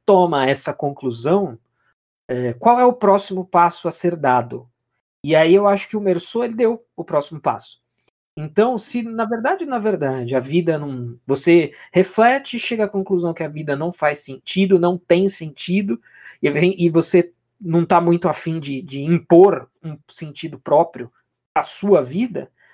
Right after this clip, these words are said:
é, qual que é a consequência prática disso? Então,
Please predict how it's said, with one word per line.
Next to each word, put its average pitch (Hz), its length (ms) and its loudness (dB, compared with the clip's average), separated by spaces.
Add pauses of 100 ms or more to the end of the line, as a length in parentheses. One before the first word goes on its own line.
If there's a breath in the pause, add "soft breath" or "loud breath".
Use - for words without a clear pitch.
(360 soft breath)
é, 143 200 2
qual 339 160 0
que 392 80 -2
é 370 40 4
a 349 40 -2
consequência 240 540 -4
prática 170 480 0
disso? 147 240 -10
Então, 233 420 -6